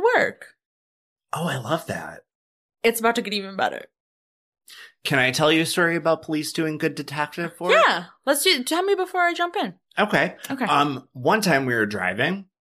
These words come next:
Speaker 2: and we were in downtown Buffalo,
Speaker 1: Uh-huh.
Speaker 2: and this car cut Damon off.
Speaker 1: Uh-huh.
Speaker 2: And then Damon, like, kept driving, and then
Speaker 1: Yeah.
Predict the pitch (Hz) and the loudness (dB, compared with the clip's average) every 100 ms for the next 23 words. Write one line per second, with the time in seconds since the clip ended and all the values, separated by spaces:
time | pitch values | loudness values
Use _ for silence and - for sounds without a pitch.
0 | _ _ _ _ - 117 113 110 113 117 | _ _ _ _ -2 2 2 2 0 0
1 | 113 110 110 127 113 98 92 - 135 156 | 0 0 0 0 0 2 0 2 2 4
2 | 165 - 196 190 117 110 107 107 - 98 | 2 -2 0 2 4 2 0 -2 -6 -8
3 | 110 110 - - - 107 139 101 90 - | -2 0 -2 -4 -2 2 2 2 -2 -4
4 | 117 - - 98 104 85 73 73 - - | -2 -2 -2 -2 -2 -4 -10 -14 -18 -20
5 | _ 202 190 180 180 _ _ _ 117 110 | _ -8 -4 -4 -6 _ _ _ 0 2
6 | 107 104 101 98 95 95 - _ 117 95 | 4 4 2 0 -6 -10 -14 _ -18 -2
7 | 113 107 101 101 101 101 95 _ 120 113 | 2 4 4 2 0 -4 -10 _ 0 0
8 | 110 107 104 104 101 98 110 101 95 92 | 2 2 2 2 0 -4 -4 0 2 0
9 | - 95 101 92 98 117 147 - - 107 | -4 0 0 2 2 2 0 -6 -4 0
10 | 104 110 | 2 2